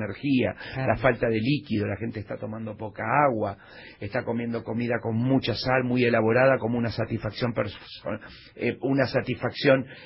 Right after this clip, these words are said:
Speaker 1: rápida y automática, por eso hay grandes índices de infarto, porque la
Speaker 2: Y
Speaker 1: gente se
Speaker 2: cansa no hacer nada, ¿cierto?
Speaker 1: Claro,
Speaker 2: Eh,
Speaker 1: porque
Speaker 2: o sea
Speaker 1: te de-, te de-, de-, eh, de una falta de energía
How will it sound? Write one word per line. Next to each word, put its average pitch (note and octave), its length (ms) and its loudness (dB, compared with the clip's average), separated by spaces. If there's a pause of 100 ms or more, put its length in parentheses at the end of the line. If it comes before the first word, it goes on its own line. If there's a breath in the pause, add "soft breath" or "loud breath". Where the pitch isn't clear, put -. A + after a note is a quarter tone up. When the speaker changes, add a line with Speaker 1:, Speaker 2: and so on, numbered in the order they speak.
(100)
Speaker 1:
rápida B2+ 800 4 (260 loud breath)
y A2 500 0
automática, C#3 1080 4
por A2 160 2
eso C3+ 360 2
hay A#2+ 180 2 (100)
grandes B2+ 380 2
índices B2+ 420 0
de A2+ 80 -2
infarto, A#2+ 680 2 (420 loud breath)
porque A2 180 0
la A2+ 100 6
Speaker 2:
Y - 40 2
Speaker 1:
gente C#4 280 8
se C#4 160 2
Speaker 2:
cansa B3+ 260 2
no F#3+ 120 0
hacer F#3+ 260 -4
nada, D#3 360 -4
¿cierto? F#3+ 360 -4 (160)
Speaker 1:
Claro, C3+ 400 8
Speaker 2:
Eh, G#2 80 2
Speaker 1:
porque A#2 220 6
Speaker 2:
o - 0 -
sea A2 60 2
Speaker 1:
te C3 100 4
de-, B2+ 300 4
te C3+ 140 6
de-, C3+ 100 2 (300)
de-, C3 120 2
eh, D3+ 380 0
de C#3 100 0 (120)
una A#3 220 2 (680 loud breath)
falta D3+ 420 10
de C3 120 2
energía C3+ 500 2